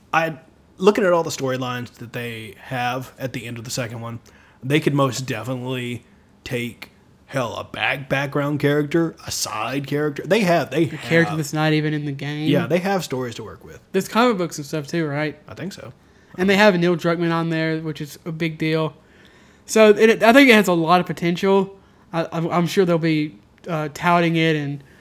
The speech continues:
Speaker 2: bragging about it when it comes out on H B O Max. So, uh, I'm definitely interested in that. What I'm more interested in, though, and out of the future ones that we know about that I could think about and remember, was Fallout is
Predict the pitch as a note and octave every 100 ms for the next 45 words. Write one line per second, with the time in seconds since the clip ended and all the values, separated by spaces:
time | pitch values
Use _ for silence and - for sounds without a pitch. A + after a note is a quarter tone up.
0 | - _ E3 E3 E3 E3+ E3 D#3+ D#3+ E3
1 | D#3 E3 D3+ E3 D#3+ D#3 D#3 D#3 D#3 D3
2 | D3 D3+ C#3+ - - _ _ _ _ -
3 | E3+ D#3+ D3+ D#3 F3+ G3 G3+ G3+ F3 E3+
4 | E3+ - F#3 F#3 F#3 F#3 - - - G3+
5 | A3 G#3+ F3+ G#3 D4 B3+ G3 G3 F3 F3
6 | E3 D#3+ D#3+ E3+ E3 - F#3+ A#3 G3 F3
7 | - A3 A3 G3 F3 E3+ E3 F3+ E3+ D#3+
8 | E3 E3 E3 D#3+ D3 E3+ E3+ D#3+ D3+ D3
9 | D3+ _ _ _ - E3 D#3 E3 G3 D3+
10 | C#3 C#3 - _ - _ - D#3+ C#3+ -
11 | - G3 A3+ D#3+ D3+ - D#3+ D#3